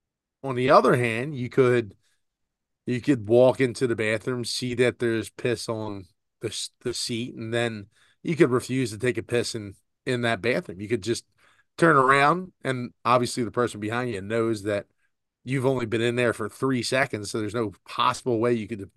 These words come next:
actually pissed on the seat and said, "Hey, listen, someone, so-, the person before me just pissed all over the seat. I'm not pissing in here. Not take ownership. Go find another bathroom and do your business." Um, but,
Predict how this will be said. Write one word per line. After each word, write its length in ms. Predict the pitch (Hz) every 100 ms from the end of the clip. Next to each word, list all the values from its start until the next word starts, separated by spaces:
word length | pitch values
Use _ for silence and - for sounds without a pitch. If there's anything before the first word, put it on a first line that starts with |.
| _
actually 340 | 104 101 113 98
pissed 280 | - 135 -
on 160 | 117 104
the 60 |
seat 360 | 98 151 143 - _ - - -
and 120 | 120
said, 300 | 139 113 107
"Hey, 80 | 120
listen, 360 | 143 135 107 - _ - _ _
someone, 480 | - 190 151 127 104 _ -
so-, 280 | - 175 -
the 180 | 110 117
person 360 | 98 160 127
before 260 | 110 104 156
me 100 | 123
just 240 | 95 107 -
pissed 220 | 135 -
all 80 | 123
over 160 | 113
the 60 | 98
seat. 260 | - 131 92
I'm 200 | 127 135
not 220 | 123 101
pissing 320 | 131 131 110 104
in 80 | 95
here. 280 | 101 110 120
Not 240 | 117 127 -
take 180 | 135 107
ownership. 400 | 104 101 131 -
Go 120 | 120
find 240 | - 123
another 360 | 113 113 - 107
bathroom 540 | 95 135 135 110 110 - _ _ _ _ _ -
and 160 | 143 131
do 80 |
your 180 | 135 120 -
business." 480 | 139 90 - - - _ _ _ _ -
Um, 440 | 131 123 110 98 -
but, 200 | 175 175